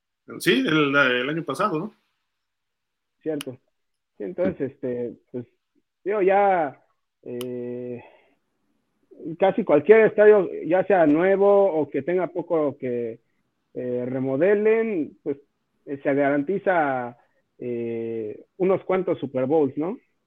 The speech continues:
Speaker 1: El Superdome, que ha sufrido varias remodelaciones y varias destrucciones en el huracán Katrina que se, se vino abajo y ha teni-, la N F L tuvo que meterle mucho dinero,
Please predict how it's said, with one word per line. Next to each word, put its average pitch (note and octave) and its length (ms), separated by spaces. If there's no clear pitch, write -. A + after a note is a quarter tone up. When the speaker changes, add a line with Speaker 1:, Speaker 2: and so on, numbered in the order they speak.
Speaker 1:
El C3+ 120
Superdome, D#3 680
que D#3 240
ha F3 240
sufrido E3+ 440
varias E3 260
remodelaciones B2 920
y C#3+ 40
varias E3+ 260
destrucciones F#3 720
en C#3 100
el C3+ 100
huracán C#3 380
Katrina D#3 500
que A#2+ 140
se, A2 400
se - 160
vino C#3 200
abajo D#3 460
y B2+ 220
ha C3 140
teni-, C#3 240
la A#2 160
N C#3+ 100
F C#3+ 140
L C#3+ 100
tuvo C#3 240
que C#3 100
meterle C3 380
mucho C3+ 300
dinero, C3+ 500